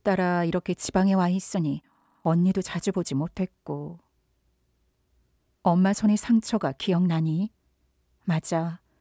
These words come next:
너를 키우면서 뜨거운 물에 데웠지. 네가 아장아장 걸을 때 싱크대 위에 물주전자를 끌어당겼는데 언니가 너를 다치지 않게 하려고 급히 잡다가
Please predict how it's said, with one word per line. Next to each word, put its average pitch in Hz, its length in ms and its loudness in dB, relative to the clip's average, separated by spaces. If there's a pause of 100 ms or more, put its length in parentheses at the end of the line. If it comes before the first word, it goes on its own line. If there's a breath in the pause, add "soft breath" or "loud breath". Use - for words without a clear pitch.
(180)
너를 180 240 2
키우면서 196 840 2
뜨거운 233 300 2
물에 165 200 0
데웠지. 156 720 -6 (1040)
네가 185 280 2
아장아장 190 500 2
걸을 175 260 -2
때 151 600 -6 (200)
싱크대 240 500 2
위에 180 300 2
물주전자를 180 720 0
끌어당겼는데 190 1000 0 (420)
언니가 185 400 4
너를 175 220 0
다치지 - 420 -2
않게 180 300 0
하려고 160 500 -2
급히 - 280 -2
잡다가 170 720 -6